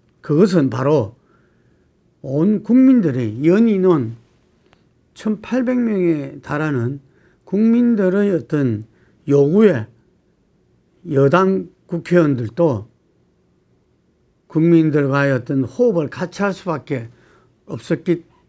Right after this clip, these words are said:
때문이었습니다. 그러한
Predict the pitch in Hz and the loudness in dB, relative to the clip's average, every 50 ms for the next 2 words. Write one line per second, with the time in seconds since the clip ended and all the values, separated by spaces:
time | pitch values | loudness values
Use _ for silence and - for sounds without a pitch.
0 | _ _ _ _ _ _ _ _ _ - 175 160 156 156 147 131 110 113 - - | _ _ _ _ _ _ _ _ _ -4 -2 -2 0 0 -2 -4 -4 -8 -14 -18
1 | 123 123 117 - _ _ _ _ _ _ _ _ _ _ _ _ _ _ _ _ | -20 -20 -20 -20 _ _ _ _ _ _ _ _ _ _ _ _ _ _ _ _
2 | _ _ _ _ _ _ _ _ _ _ _ _ _ _ _ _ _ _ _ _ | _ _ _ _ _ _ _ _ _ _ _ _ _ _ _ _ _ _ _ _
3 | _ _ _ _ _ _ _ _ _ _ _ - 147 143 165 175 185 170 143 117 | _ _ _ _ _ _ _ _ _ _ _ -6 -2 0 2 2 2 2 0 -2
4 | 113 | -6